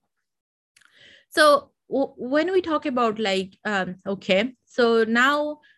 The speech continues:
uh, if we talk about, like, you know, abilities and skill set, the skill set you need, um, you should be able to do if you already have these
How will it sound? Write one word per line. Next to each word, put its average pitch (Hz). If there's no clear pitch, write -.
uh, 247
if 247
we 262
talk 269
about, 214
like, 185
you 196
know, 180
abilities 226
and 190
skill 330
set, 185
the 226
skill 359
set 240
you 226
need, 226
um, 202
you 220
should 254
be 240
able 185
to 185
do 202
if 190
you 208
already 233
have 208
these 208